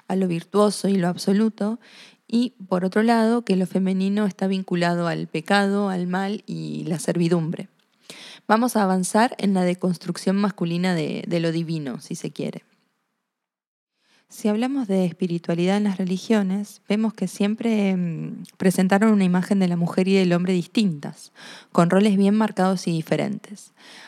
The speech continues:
reforzando estereotipos sobre cómo debemos ser, sobre cómo se espera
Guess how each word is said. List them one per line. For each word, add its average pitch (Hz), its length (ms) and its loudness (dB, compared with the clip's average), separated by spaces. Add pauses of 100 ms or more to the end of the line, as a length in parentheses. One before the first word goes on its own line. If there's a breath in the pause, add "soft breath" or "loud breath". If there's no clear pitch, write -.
reforzando 185 480 2
estereotipos 202 760 2
sobre 180 460 0
cómo 226 260 2
debemos 190 360 4
ser, 220 480 2
sobre 170 320 -4
cómo 214 220 0
se - 120 -6
espera 185 680 -2